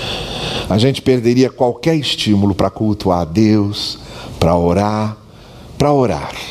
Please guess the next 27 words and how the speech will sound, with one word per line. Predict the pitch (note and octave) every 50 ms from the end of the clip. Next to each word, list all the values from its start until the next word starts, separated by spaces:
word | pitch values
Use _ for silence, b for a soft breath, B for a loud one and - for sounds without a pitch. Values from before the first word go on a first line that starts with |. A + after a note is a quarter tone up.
| - - - - - - - - - - - - - - - - -
pra | E3 D#3+ D3+
orar. | D3 D3 C3 A2+ B2+ B2+ B2 A#2 G#2 - - - - - - - - - - - - - B B B B B B B B B B B B B B B B B B B
Você | B - D3
tá | C3 - F3+ F#3
numa | E3+ D#3+ D3
aflição | C3+ - - A#2 G#2+ - - - D#3 D3 C#3 B2+ A#2 G#2 F#2+ G2 F#2+
enorme. | G2 A2+ G#2+ G#2 A2 A2 A#2 A#2 A2 G#2 G2 F2+ D#2+ D#2 - - E2 - - - - B B B B B B B B B B B B B B B B B
Aí | - G2+
você | A2+ A#2+ B2+ - C#3
sente | C3 - D3+ D3 B2+ - C3
necessidade | C3 A#2+ - - A#2+ G2+ - B2 B2+ C3+ B2+ A#2+ G#2+ G#2
de | G#2 A#2
orar | A2 G#2+ A#2+ B2+ B2
pedindo | - A2+ G#2 G#2 B2 A#2 A#2
socorro | A2+ - - C#3 C3 C3 - - D3 D3 C#3 A2+ A#2+ A2+
de | F#2+ G2
Deus. | F2+ E2 E2+ E2 D2 C2 - - - - - - - - - - - - - - B B B B B B B B B B B B B B B B B B B B B - - - - - - - - - -
Aí | G#2+ A#2 C3
você | C3+ D3+ - E3
começa | D3+ - D3 D3 D#3 F3 F3 D#3+ - - C3+
a | A2
orar | A2 A#2 B2+ C#3+ D#3 D3 -
e | A#2 A#2+
vem | A2 A#2 C3+
na | C3+ B2 A2+
sua | - - B2 A2+
cabeça | - - G#2 F2 F2 F2+ E2 - - - D#2+ D#2+